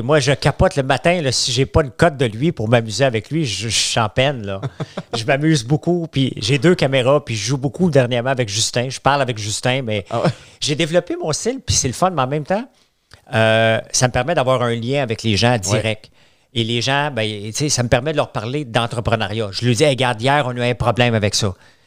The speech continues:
Speaker 1: Euh, l'année passée, une des, regardez, on, on, j'habite dans le fond d'un rang, comme je te dis,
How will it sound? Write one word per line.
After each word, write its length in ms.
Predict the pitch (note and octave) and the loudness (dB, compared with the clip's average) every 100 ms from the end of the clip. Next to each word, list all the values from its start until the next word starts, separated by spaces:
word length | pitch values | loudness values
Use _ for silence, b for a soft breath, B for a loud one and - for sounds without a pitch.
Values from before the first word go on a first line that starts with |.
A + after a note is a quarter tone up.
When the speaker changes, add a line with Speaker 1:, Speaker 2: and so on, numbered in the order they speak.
| b - | b 0
Speaker 1:
Euh, 120 | A2 | 2
l'année 220 | A2+ C3+ D#3 | 2 2 2
passée, 360 | D3+ C#3 G3+ | 0 0 -2
une 120 | F3+ | -4
des, 460 | C3 B2+ A#2 - - - _ _ C#3+ | -4 -6 -6 -10 -14 -18 _ _ -4
regardez, 340 | C3 C3 D3+ | -2 -2 -6
on, 200 | C3+ A#2+ A#2 - | -6 -8 -10 -14
on, 100 | C3+ | -4
j'habite 280 | A#2 A#2 D#3 | 0 2 2
dans 60 | C3 | 0
le 60 | |
fond 160 | - B2 | -2 0
d'un 160 | A#2 | 0
rang, 120 | A2 D#3+ | 0 -2
comme 160 | A#2+ | -2
je 80 | - | 0
te 60 | A#2 | 2
dis, 220 | B2 | 2